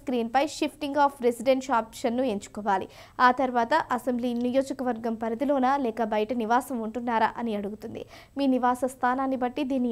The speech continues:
ఎంచుకోవచ్చు. అప్పుడు మీకు ఫారం ఎయిట్ కనిపిస్తుంది. దానికి మూడు పార్టులు ఉంటాయి. సెక్షన్ ఏలో రాష్ట్రం, జిల్లా, అసెంబ్లీ లేదా పార్లమెంట్ నియోజకవర్గం ఎంచుకోవాల్సి ఉంటుంది. సెక్షన్ బిలో వ్యక్తిగత వివరాలు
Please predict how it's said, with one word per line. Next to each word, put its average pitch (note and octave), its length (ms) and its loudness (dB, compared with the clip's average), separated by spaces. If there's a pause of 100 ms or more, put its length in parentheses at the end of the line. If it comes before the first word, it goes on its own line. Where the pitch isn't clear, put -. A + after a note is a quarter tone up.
ఎంచుకోవచ్చు. G#3+ 500 -6 (400)
అప్పుడు F4+ 200 4 (120)
మీకు E4+ 160 -4 (100)
ఫారం D4 280 6 (140)
ఎయిట్ C4 240 2
కనిపిస్తుంది. A3+ 520 -4 (160)
దానికి C#4 400 -2 (220)
మూడు D4 260 4
పార్టులు D4 400 0
ఉంటాయి. A3 220 -4 (140)
సెక్షన్ A3+ 320 -2 (120)
ఏలో A3+ 140 2 (240)
రాష్ట్రం, A3 460 2 (200)
జిల్లా, G#3 340 0 (240)
అసెంబ్లీ A3+ 400 -2
లేదా G#3+ 160 0 (160)
పార్లమెంట్ D4 480 4
నియోజకవర్గం A#3 600 -2 (120)
ఎంచుకోవాల్సి A3+ 640 -6
ఉంటుంది. A#3 280 -12 (480)
సెక్షన్ F#4 400 2
బిలో C#4+ 220 2 (140)
వ్యక్తిగత C4+ 360 -4 (140)
వివరాలు A3 400 -2